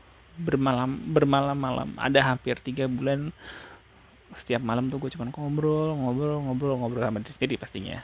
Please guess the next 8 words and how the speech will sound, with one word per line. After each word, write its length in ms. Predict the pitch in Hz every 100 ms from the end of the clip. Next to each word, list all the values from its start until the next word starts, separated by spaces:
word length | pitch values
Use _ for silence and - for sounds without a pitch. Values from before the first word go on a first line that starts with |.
| -
dan 280 | 92 117 113
berdoa 280 | - 87 101
juga, 280 | 101 101 92 -
gitu. 240 | 113 - - - - - - - - - - - - -
Sampai 240 | 135 120
akhirnya 320 | 123 127 151 156
gue 240 | 135 160 165 165 - - - - 127
bilang, 440 | 117 135 151 170